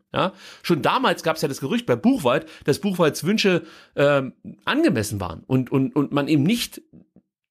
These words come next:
oder man den, den Grund der zu hohen Forderungen nur vorschob. Ja? Also auch das könnte natürlich jetzt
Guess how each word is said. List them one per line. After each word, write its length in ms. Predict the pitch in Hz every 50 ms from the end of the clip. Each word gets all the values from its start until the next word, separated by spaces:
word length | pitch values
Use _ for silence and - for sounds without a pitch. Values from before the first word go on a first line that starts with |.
| _ _ -
oder 140 | 127 127 120
man 240 | 101 120 131 131
den, 180 | 127 120 120 120
den 180 | 123 117 117 113
Grund 340 | - 151 226 277 311 311
der 120 | 127 110 -
zu 200 | - 190 175 160
hohen 200 | 175 170 156 -
Forderungen 460 | - 190 208 226 208 160 143 131 127
nur 140 | 131 131 120
vorschob. 560 | - - 240 - - - - 101 101 - - - _ -
Ja? 160 | 135 160 180 - - - - - -
Also 200 | - 139 139 -
auch 140 | 139 135 -
das 320 | - 185 226 233 - -
könnte 220 | - 185 185 180 175
natürlich 360 | 165 156 - 175 160 156 -
jetzt 280 | 151 135 - - -